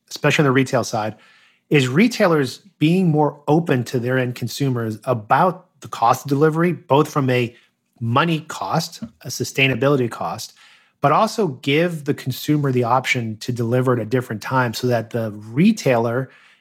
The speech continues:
and their three P Ls and whomever can be more efficient across the board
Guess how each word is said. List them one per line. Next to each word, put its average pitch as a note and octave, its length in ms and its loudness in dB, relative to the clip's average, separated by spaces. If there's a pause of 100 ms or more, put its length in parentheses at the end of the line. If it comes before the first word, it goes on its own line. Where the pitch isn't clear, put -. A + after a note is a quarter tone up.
(160)
and A2+ 120 -10
their A2 120 -6
three B2+ 240 -2
P B2+ 160 0
Ls C3+ 240 4
and A#2+ 100 -8
whomever A#2+ 520 -2 (320)
can C3+ 180 2
be C#3+ 160 4
more C3+ 500 2
efficient C3 680 -2
across B2+ 440 0
the A#2 80 -6
board B2 420 0